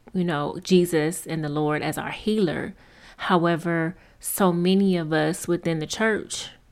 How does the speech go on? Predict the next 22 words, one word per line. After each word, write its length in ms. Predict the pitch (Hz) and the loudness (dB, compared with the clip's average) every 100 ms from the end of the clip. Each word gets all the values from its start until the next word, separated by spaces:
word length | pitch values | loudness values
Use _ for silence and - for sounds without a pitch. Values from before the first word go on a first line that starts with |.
| _ | _
have 360 | - - 170 156 - | -10 0 2 2 0
ailments, 520 | 170 170 170 170 - | 0 0 0 -2 -2
diseases, 880 | 170 156 175 170 165 160 160 - - - - - - | -2 0 0 0 0 0 -2 -6 -12 -20 -20 -20 -10
and 420 | 196 165 160 185 - | -2 0 0 -4 2
different 340 | 180 180 170 | 4 4 -2
things 300 | 185 180 175 | 2 4 4
going 280 | 156 165 160 | 0 -2 -2
on 140 | 156 | -4
in 60 | 151 | -6
our 140 | 147 | -6
bodies. 520 | 143 165 190 160 165 185 - - | 0 2 2 0 -8 -12 -16 -2
For 180 | 202 190 | 2 4
example, 840 | 180 196 190 185 180 175 175 - | 4 2 2 2 2 4 2 0
I 120 | - 202 | -2 -2
had 260 | 208 190 | 0 -2
started 680 | 190 - 175 175 165 165 - - - | 0 0 2 4 2 0 -2 -18 -20
suffering 560 | - - 185 180 185 170 | -10 2 2 4 0 -2
with 180 | 156 - | -4 -6
sinus 460 | - 175 185 185 | -4 2 4 2
headaches 720 | - 180 175 175 170 - - - - - - - - | 2 0 2 2 0 -4 -18 -20 -20 -20 -20 -14 -2
and 260 | 165 156 | -2 0
vertigo, 640 | 147 202 262 - - - | 0 0 0 -2 -6 -8